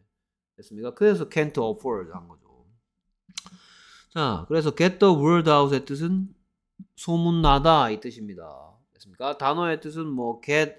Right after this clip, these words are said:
A 해놓고 out 해서 A를 바깥으로 내보낸다 이런 뜻인데 바깥으로 나-, 내보내는 게 the word, 말이니까.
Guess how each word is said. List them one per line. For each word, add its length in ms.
A 320
해놓고 300
out 280
해서 340
A를 400
바깥으로 600
내보낸다 840
이런 180
뜻인데 680
바깥으로 480
나-, 360
내보내는 540
게 180
the 160
word, 520
말이니까. 880